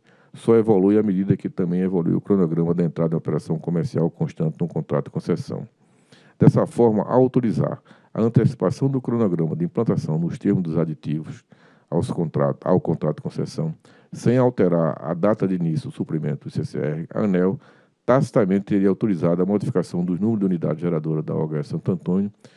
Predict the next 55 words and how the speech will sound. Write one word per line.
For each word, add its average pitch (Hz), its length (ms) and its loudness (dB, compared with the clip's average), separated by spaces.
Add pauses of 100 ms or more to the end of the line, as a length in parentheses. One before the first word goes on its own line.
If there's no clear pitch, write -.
(240)
que 120 100 -4
deveria 107 380 2
atender 95 260 2
às 90 100 2
obrigações 90 480 0
de - 60 -10
C - 100 -6
C - 160 -4
R 73 340 -2 (140)
na 80 100 -6
data 82 380 -6
de 82 100 -6
início 80 200 -6
do - 60 -20
suprimento. 80 580 -10
Ou - 80 -4
seja, 73 360 -6 (500)
ao 101 160 2
invés 110 260 4
de - 60 -10
C 131 80 0
C 127 160 0
R 80 320 2
serem 107 260 -2
supridos 78 560 0
a - 100 -6
partir - 340 2
da 117 100 4
entrada 92 280 0
em 87 40 0
operação 67 600 -4 (120)
da 78 100 -4
unidade 82 500 -2
um, 104 300 -4 (520)
eles 110 160 -2
passariam 113 440 0
a - 20 -2
ser 104 140 -6
supridos 95 320 -4
a 95 40 -2
partir - 280 0
da 92 60 2
entrada 87 220 0
em - 20 0
operação 82 380 -2
da 85 80 -2
unidade 85 380 -2
dezesseis, 78 540 -4
conforme 82 460 -4
o - 40 -8
cronograma 82 500 -2
do 85 100 -6
contrato 78 380 -4
de - 60 -10
concessão. 73 560 -6